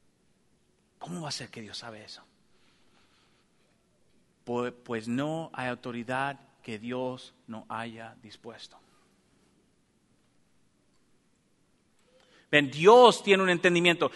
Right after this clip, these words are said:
Ahora, Dios utiliza absolutamente todo en la vida, lo que es adverso y lo que es bueno para formar nuestra vida. Absolutamente todo.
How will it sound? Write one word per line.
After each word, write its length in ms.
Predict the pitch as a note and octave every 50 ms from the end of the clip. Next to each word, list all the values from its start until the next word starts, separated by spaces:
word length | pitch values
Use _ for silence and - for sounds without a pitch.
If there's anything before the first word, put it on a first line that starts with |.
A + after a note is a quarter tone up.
| - -
Ahora, 540 | - F3 F3 E3+ - - - - - - - -
Dios 440 | D#3+ C#3+ D#3 F#3+ A#3+ C4 B3+ B3+ -
utiliza 480 | A3 - A3 G#3 G3+ F3+ - G3+ - - -
absolutamente 880 | G#3 A#3 B3+ A#3+ - - B3 A#3+ A#3+ A#3+ B3+ A3 G#3+ G#3+ G3+ - G3 F#3
todo 320 | - - G#3+ A3 A#3 A#3
en 80 | A3+ A3
la 120 | G#3 G3
vida, 260 | F3+ F#3 F3 D#3+ D3+
lo 120 | D#3 D#3+ D#3
que 100 | - F#3+
es 120 | E3+ -
adverso 760 | F#3 D#3+ D#3+ D3+ D3 G3 A#3+ C4+ C4 - - - A#3 A3+ A3
y 100 | - F#3
lo 160 | F3+ F3+ F3 -
que 100 | G3 F3
es 140 | D#3 D3+
bueno 480 | D#3 F#3 G#3+ A3+ A#3 A3+ A3 G#3 F#3 -
para 180 | F#3 E3+ D#3+ D3+
formar 560 | - - F3 E3+ D#3 D#3+ F3 F3 F3 E3+ E3
nuestra 380 | E3 E3 D#3 - - D#3+ D3
vida. 320 | C#3 C#3 C3+ B2 A#2+ B2 - - - _ _ _ _ _ _ - - _ _ -
Absolutamente 960 | G#3 A3 A#3+ A3 - - A#3 G#3 G#3 G3+ - G#3 F#3 F#3 F3+ F3 D#3 F3 D#3
todo. 340 | - D#3+ C#3+ C3 A2+ -